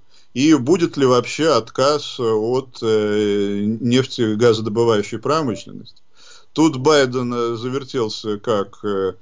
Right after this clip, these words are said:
э, уж на сковородке, э, и, э, толком, как обычно, ничего не ответил, но что да, он на самом деле этот фрекинг не отрицает и так далее и тому подобное,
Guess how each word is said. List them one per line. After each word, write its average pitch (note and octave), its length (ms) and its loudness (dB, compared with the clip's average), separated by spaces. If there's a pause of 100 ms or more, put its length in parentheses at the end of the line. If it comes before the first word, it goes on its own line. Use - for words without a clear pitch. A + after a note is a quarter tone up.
(380)
э, F#2 340 -4
уж G#2+ 560 -2
на G2+ 80 2
сковородке, D#3 800 4 (400)
э, G#2 300 0
и, D#3+ 460 2
э, A#2+ 460 4 (800)
толком, C#3 420 2
как A#2+ 180 -4
обычно, C3 360 0
ничего B2+ 380 -2
не C3 80 0
ответил, D3+ 560 -2
но A#2 560 2 (300)
что - 220 -4
да, G#2+ 200 2
он G2 140 0
на G2+ 120 -4
самом G2 240 -6
деле F#2 120 -4
этот - 180 -14
фрекинг G2+ 440 -4
не F#2 80 -10
отрицает F3 680 0
и A#2 40 -8
так G2+ 240 -6
далее F#2+ 200 -6
и - 20 -14
тому G2 180 -10
подобное, D#3+ 640 -2